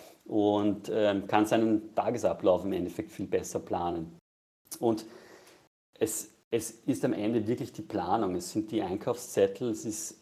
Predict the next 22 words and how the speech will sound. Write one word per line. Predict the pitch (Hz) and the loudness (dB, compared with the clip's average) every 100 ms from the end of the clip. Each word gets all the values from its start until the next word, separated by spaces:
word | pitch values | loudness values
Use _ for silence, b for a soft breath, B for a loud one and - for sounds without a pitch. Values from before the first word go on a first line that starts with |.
| - | -10
ähm, | 104 98 95 95 95 92 - - _ _ _ - - - _ _ _ _ | -4 -2 0 -2 -4 -8 -14 -18 _ _ _ -18 -18 -18 _ _ _ _
dass | 107 | -8
ich | 107 - _ - | -8 -12 _ -4
weiß, | 95 101 - | 0 0 -2
was | 113 | -4
ich | 117 | -6
zu | - 107 | -6 -6
Hause | 80 80 107 117 | -2 -2 0 4
habe | 107 110 - B B B | 6 6 4 B B B
und | 110 101 | -4 -4
dass | 98 | -4
ich | 104 | -2
dann | 101 | 2
nichts | 104 104 | 2 0
verschwenden | - 107 - 98 107 113 | -8 -10 -4 -2 0 0
muss. | 98 90 | -2 -4
Es | 101 101 | -8 -6
ist | 104 - - - - | -6 -8 -16 -20 -20
meiner | - 98 107 | -6 0 2
Meinung | 117 104 104 98 | 2 2 2 0
nach | |
e-, | 104 | -4